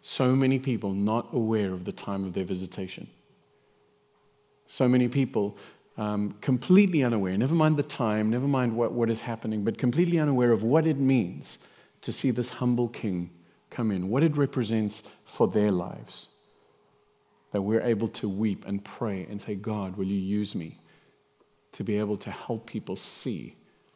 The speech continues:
what this time, what this season means?" Are we able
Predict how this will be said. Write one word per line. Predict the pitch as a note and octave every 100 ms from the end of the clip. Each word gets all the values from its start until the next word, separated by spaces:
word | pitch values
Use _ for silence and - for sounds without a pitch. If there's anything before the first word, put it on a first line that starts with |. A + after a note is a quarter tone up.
| _ _
what | G#2 G2+
this | G2+ -
time, | - A2 G2+
what | G2 F#2+
this | G#2
season | - G2+ F#2+ F#2+
means?" | F#2+ C3+ A#2 - _ _ _ _ _ _ _ _ _ _ _ _ _ -
Are | G#2+ B2
we | B2+
able | B2 B2 B2+ A#2+ A2+